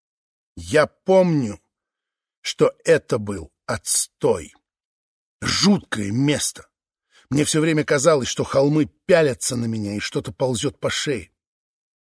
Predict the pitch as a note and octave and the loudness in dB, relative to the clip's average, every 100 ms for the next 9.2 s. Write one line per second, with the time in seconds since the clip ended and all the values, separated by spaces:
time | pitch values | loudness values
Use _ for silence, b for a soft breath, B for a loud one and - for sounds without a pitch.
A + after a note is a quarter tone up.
0 | - D3+ F3 F#3 - A#3+ B2+ - - - | -4 2 4 4 4 4 4 0 -6 -10
1 | _ C#3 D3+ - D#3+ - D3 B2 D3 C#3 | _ -2 -2 -2 -4 0 0 0 0 0
2 | C3 D3+ D3 A#2 A2+ C#3+ F#2 - b b | 0 0 0 -2 0 0 0 -8 b b
3 | A#2 D#3 F#3 E3 A#2+ A#2 C#3 - D#3 D3 | -2 2 4 4 2 -2 -4 0 0 2
4 | C3+ C#3+ C#3+ D3+ B2+ A#2 C3+ C3 B2 - | 0 0 0 0 0 -2 -2 -2 -2 0
5 | D3+ C3 B2+ C3 B2+ A#2+ A#2+ B2 E2+ - | 0 0 0 -2 -2 -4 -2 -2 -4 -16
6 | - _ _ _ _ _ F3 F#3 - A2 | -20 _ _ _ _ _ 4 4 4 -2
7 | F#2+ C3 B2+ - E3+ D3 A#2 G2+ - _ | -4 -2 -2 0 2 2 2 -2 -6 _
8 | _ _ _ _ _ _ - - - A#3 | _ _ _ _ _ _ -4 0 4 6
9 | D#3+ F2+ | 4 0